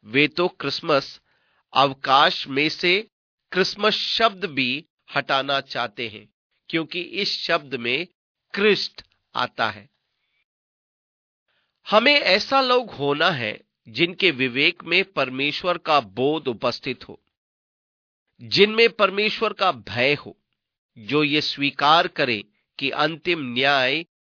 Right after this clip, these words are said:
उनके हाथ में नहीं है, वरन एक दिन वे भी प्रभु के सामने खड़े होंगे और लेखा देंगे।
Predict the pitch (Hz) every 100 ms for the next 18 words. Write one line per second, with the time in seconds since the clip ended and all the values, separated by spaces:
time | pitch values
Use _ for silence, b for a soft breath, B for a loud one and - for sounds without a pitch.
0 | - 143 156 151 131 113 131 139 - 131
1 | 120 110 123 165 123 104 _ _ _ _
2 | _ _ _ _ - 113 170 185 196 190
3 | 185 170 151 180 127 151 202 165 175 190
4 | - 175 185 208 202 175 - 156 156 175
5 | 175 - 156 165 139 131 117 123 175 _
6 | _ _ - 170 156 120 123 151 151 196
7 | 190 151 135 113 -